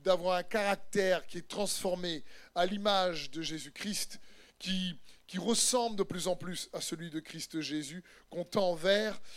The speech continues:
Et on avait vu qu'il était important pour nous de grandir spirituellement, tout simplement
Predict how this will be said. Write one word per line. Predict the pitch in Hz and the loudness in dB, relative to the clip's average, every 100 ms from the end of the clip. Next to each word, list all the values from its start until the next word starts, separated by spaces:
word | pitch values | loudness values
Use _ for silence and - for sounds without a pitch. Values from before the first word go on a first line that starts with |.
| - 160 | -8 0
Et | |
on | 190 | 4
avait | 214 214 | 4 2
vu | 196 247 - | 0 0 0
qu'il | 208 | -4
était | 196 | 2
important | 208 208 190 240 247 | 2 2 -2 0 0
pour | 196 214 | -2 -4
nous | 226 233 - - - | -2 -4 -10 -20 -8
de | 190 | -6
grandir | - 214 180 208 202 | 0 0 2 -2 -2
spirituellement, | - 185 190 - 202 190 202 226 - - - - | -4 -6 -8 -2 0 2 0 0 -4 -12 -16 -2
tout | 294 | 0
simplement | - 247 196 214 196 208 220 | 2 2 2 2 4 2 2